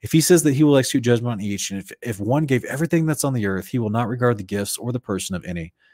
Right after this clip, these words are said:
meaning he's not gonna show favoritism and take a bribe, "nor accept anything in his hands, for he's a righteous judge." The children of Israel, it has been written and ordained, if they turn to him in righteousness, he will forgive all their transgressions and pardon all their sins.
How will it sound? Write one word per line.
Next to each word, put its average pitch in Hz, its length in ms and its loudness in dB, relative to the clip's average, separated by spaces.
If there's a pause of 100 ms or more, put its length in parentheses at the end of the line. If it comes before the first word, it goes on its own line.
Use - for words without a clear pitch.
(140)
meaning 98 200 -4
he's 95 220 -6
not 95 180 -4
gonna 107 140 -8
show 107 180 -4
favoritism 90 460 -6
and 87 100 -8
take 85 200 -8
a 85 80 -10
bribe, 76 280 -8 (840)
"nor 123 160 4
accept 113 320 -2
anything 135 320 0
in 123 80 -2
his 107 140 -2
hands, 85 280 -6
for - 120 -12
he's 113 200 -6
a 104 60 -2
righteous 87 320 -6
judge." 131 400 -12 (540)
The - 60 -14
children 170 260 4
of 131 40 4
Israel, 131 400 2 (160)
it 139 100 0
has 139 200 0
been 104 220 -2
written 127 220 -2
and 135 80 -2
ordained, 104 360 -2
if 95 80 -6
they 95 100 -2
turn 143 360 -2
to 139 60 0
him 123 140 0
in 113 60 -2
righteousness, 104 540 -4
he 104 140 -6
will 113 180 -2
forgive 110 300 -4
all 104 80 -2
their 104 80 -2
transgressions 98 640 -8
and 95 120 -10
pardon 73 240 -10
all 73 60 -14
their 113 120 -12
sins. - 440 -6